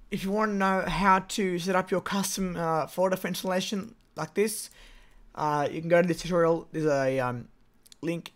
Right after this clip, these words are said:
in the card right up, right on there now. How to, uh, install the simulator on your computer in a custom installation process. Makes it a lot easier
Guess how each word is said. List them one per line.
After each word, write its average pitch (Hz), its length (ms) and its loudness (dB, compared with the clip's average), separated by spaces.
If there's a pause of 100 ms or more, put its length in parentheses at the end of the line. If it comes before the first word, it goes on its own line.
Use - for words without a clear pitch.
(340)
in 165 60 -4
the 170 80 -2
card 151 240 2
right 143 140 2
up, 135 120 -4 (140)
right 147 220 2
on 135 80 -4
there 117 120 -6
now. 110 220 -8
How 143 320 -4
to, 147 200 0 (840)
uh, 113 300 -2 (440)
install 170 420 2
the 156 120 -4
simulator 170 320 0
on 165 120 2
your 190 80 0
computer 202 400 2
in 165 100 -4
a 170 60 -2
custom 175 280 -6
installation 190 360 -2
process. 147 320 -4
Makes - 220 -4
it - 100 -8
a - 20 -16
lot - 240 -4
easier 196 420 2